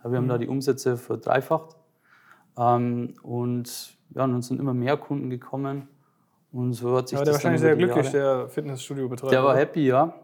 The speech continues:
Speaker 1: Und vor allem natürlich auch für mich damals zum Starten oder für uns zum Starten, ähm, ideal, weil es halt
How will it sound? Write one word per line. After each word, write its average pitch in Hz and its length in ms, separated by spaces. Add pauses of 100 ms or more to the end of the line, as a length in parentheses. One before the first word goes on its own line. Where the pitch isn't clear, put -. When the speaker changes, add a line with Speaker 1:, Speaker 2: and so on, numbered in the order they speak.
(120)
Speaker 1:
Und 131 120
vor 131 140
allem 139 180
natürlich 135 380
auch 135 120
für 131 160
mich 143 240
damals 131 380
zum 123 120
Starten 123 420
oder 120 120
für 127 120
uns 135 200
zum 123 120
Starten, 120 440 (540)
ähm, 117 240
ideal, 120 420
weil 117 80
es 117 160
halt 117 460